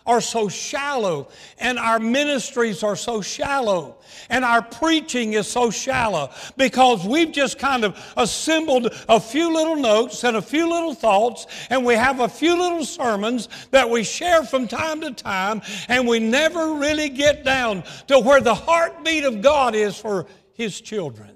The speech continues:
And so he said, "My reason that I'm going away is not for the world." And he said, "It's not for me,"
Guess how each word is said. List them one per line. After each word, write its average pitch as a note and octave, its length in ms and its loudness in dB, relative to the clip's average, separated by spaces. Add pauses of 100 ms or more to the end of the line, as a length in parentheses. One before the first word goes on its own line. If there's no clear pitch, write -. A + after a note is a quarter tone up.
(960)
And D3+ 100 -16
so G3+ 200 -2
he F3 140 0
said, F#3 260 -8
"My F3 500 -4 (360)
reason F3+ 560 -2
that E3 140 -4
I'm F#3+ 240 -6
going F3+ 260 -6
away D#3+ 560 -6 (800)
is D3+ 200 -10
not F#3 440 -4 (520)
for E3+ 100 -8
the D#3 100 -4
world." F3 720 -4 (1000)
And F3 120 -6
he E3+ 80 -4
said, F#3 240 -2
"It's - 180 -16
not F#3 380 -6
for D3+ 140 -8
me," C3 580 -8